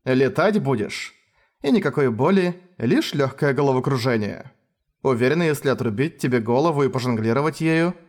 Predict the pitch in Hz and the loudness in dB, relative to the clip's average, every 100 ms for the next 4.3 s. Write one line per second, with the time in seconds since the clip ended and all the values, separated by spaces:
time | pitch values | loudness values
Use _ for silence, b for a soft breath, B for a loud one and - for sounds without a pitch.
0 | _ _ _ 123 127 131 127 147 240 147 | _ _ _ -2 0 0 0 0 0 0
1 | 107 120 101 - - _ _ _ _ _ | 0 -2 -2 -8 -18 _ _ _ _ _
2 | - 165 120 - - _ _ - 170 175 | 0 2 2 -2 -20 _ _ -4 0 0
3 | - - 226 156 240 - 240 330 311 - | 0 0 2 2 2 2 0 2 2 2
4 | 175 139 - | 0 0 -2